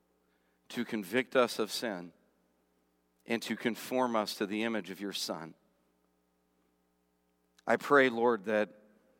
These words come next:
the Holy Spirit will bring those that may not know Christ to a saving knowledge of him and an understanding that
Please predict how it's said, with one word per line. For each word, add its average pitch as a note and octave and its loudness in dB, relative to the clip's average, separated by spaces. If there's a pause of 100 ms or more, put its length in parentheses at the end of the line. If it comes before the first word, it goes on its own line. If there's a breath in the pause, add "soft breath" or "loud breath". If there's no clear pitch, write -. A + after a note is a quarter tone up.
(1700 soft breath)
the A#2 -2
Holy C3 4
Spirit A#2 2
will G#2 4 (920)
bring A#2+ 2
those B2 6
that A2+ 0
may B2 2
not B2 2
know A#2 0
Christ G#2 -2 (160)
to A2 -6
a G2 -4
saving A#2+ 2
knowledge A2+ 2
of F#2+ -8
him G2 -8 (960)
and G#2+ -2
an G#2+ -2
understanding A2+ 0
that G#2 4